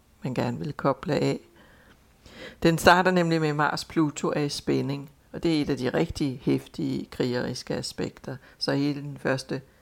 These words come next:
nej, ikke, måske ikke uge, men tre-fire dage er kræ-, er pr-, er præget af sådan nogle konflikter, fastlåste konflikter, folk, der bruger magt og tvang,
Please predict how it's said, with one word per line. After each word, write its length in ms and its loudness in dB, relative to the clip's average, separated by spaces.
nej, 140 -4
ikke, 200 -2
måske 220 0
ikke 240 2
uge, 320 2
men 280 -2
tre-fire 600 0
dage 380 2
er 140 0
kræ-, 500 0
er 100 0
pr-, 80 -12
er 100 -2
præget 380 2
af 80 0
sådan 120 -8
nogle 180 -6
konflikter, 680 -4
fastlåste 680 -4
konflikter, 760 -4
folk, 320 2
der 60 4
bruger 260 2
magt 600 0
og 260 -2
tvang, 520 0